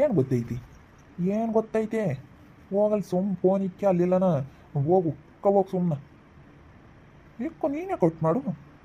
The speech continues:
ಇಲ್ಲ, ನಾನ್ ಕಟ್ ಮಾಡಲ್ಲ, ನಾನೇ ಕಟ್ ಮಾಡೋಣ. ನಾನ್ ಕಟ್ ಮಾಡಲ್ಲ ಬಿಡು. ನಾನ್, ನನ್, ಈಗ ನನ್ ರೇಗಿಸ್ಬೇಡ ನೀನು.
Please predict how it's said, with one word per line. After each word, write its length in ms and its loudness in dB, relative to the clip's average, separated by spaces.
ಇಲ್ಲ, 260 -2
ನಾನ್ 320 0
ಕಟ್ 220 2
ಮಾಡಲ್ಲ, 240 2
ನಾನೇ 280 0
ಕಟ್ 280 -4
ಮಾಡೋಣ. 260 -2
ನಾನ್ 400 0
ಕಟ್ 260 -2
ಮಾಡಲ್ಲ 220 6
ಬಿಡು. 220 8
ನಾನ್, 580 6
ನನ್, 760 4
ಈಗ 80 2
ನನ್ 300 6
ರೇಗಿಸ್ಬೇಡ 440 6
ನೀನು. 240 0